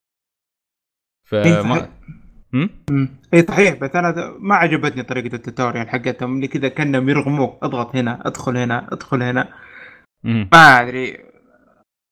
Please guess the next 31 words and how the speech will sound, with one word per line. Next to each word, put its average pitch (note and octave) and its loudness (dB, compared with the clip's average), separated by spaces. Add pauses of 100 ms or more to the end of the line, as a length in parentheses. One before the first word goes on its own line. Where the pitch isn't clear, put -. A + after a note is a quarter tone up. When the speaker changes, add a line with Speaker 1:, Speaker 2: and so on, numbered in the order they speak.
(120)
Speaker 2:
أتوقع E3 2
Speaker 1:
حسيت - 2
إنه D3 0
Speaker 2:
الع-، F3+ -2
ألعاب E3+ -4
كثيرة F#3 -4
Speaker 1:
مم. - -2
Speaker 2:
تستخدمها B2 -6
يعني، F#2+ -4
بس A#2 -8
ما F#3+ -6
كانت D3+ -4
مزعجة G#2 -6
للدرجة E2 -8
هاي. - -10 (680)
Speaker 1:
أنا D3 -4
تعجبني A#2 -4
والله، B2 -2
أبى، B2 0
أبى C3 2
أكمل B2+ -2
القصة، A#2 -6
ما A#2+ 0 (760)
Speaker 2:
<laughs> - -2
Speaker 1:
ما E3 10
أبي D#3+ 6
أسوي D3+ -2
الأشياء D3+ -6
البديهية B2 -4
هذه A2 -8
يعني. G#2+ -12